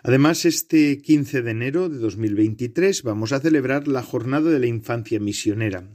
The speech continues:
con el lema "Uno para todos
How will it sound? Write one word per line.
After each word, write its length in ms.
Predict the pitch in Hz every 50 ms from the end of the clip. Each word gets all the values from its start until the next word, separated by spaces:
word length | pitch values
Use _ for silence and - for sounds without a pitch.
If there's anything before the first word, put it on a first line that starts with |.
| - -
con 200 | - 110 107 110
el 140 | 107 104 107
lema 400 | 120 139 156 165 180 190 190 _ _ _ _ _ _ _ _ -
"Uno 480 | - 165 156 143 127 113 95 87 107 _ _
para 280 | - 170 175 143 110 -
todos 580 | _ _ - 135 127 123 147 160 151 - -